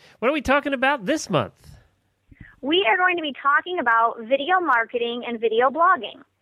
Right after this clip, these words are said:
Speaker 1: Ah, see, now this scares me to death because I definitely have a face for radio.
Speaker 2: <laughs>
Speaker 1: I'm in the right job. <laughs>
Speaker 2: Well, we're gonna, we're gonna talk today a little bit about what it is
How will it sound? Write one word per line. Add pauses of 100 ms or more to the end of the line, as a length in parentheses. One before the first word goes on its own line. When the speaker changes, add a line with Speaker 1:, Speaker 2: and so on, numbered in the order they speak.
(320)
Speaker 1:
Ah,
see,
now
this
scares
me
to
death
because
I
definitely
have
a
face
for
radio. (640)
Speaker 2:
<laughs> (1500)
Speaker 1:
I'm
in
the
right
job. (960)
<laughs> (480)
Speaker 2:
Well,
we're
gonna, (180)
we're
gonna
talk (140)
today
a
little
bit
about
what
it
is